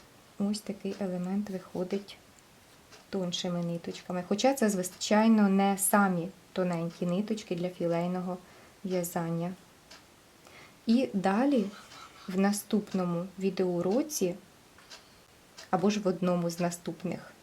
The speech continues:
відеоуроків, ну, принаймні в цьому списку відтворення, філейне в'язання, в наступному відеоуроці ми розглянемо, як робити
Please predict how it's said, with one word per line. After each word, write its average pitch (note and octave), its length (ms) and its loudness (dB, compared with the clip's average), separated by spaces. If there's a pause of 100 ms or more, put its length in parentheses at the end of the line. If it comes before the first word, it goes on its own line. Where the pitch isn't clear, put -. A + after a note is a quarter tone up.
(280)
відеоуроків, F#3 840 0
ну, A3+ 180 0
принаймні F3+ 560 0
в F3 60 -8
цьому E3 320 -2
списку E3 420 -6
відтворення, G3 600 0 (320)
філейне F3 460 0
в'язання, G#3+ 420 2
в F#3+ 40 2
наступному F3 540 -4
відеоуроці F3 640 0
ми F3+ 220 4
розглянемо, F#3+ 840 2 (240)
як G#3 300 2
робити F#3+ 680 2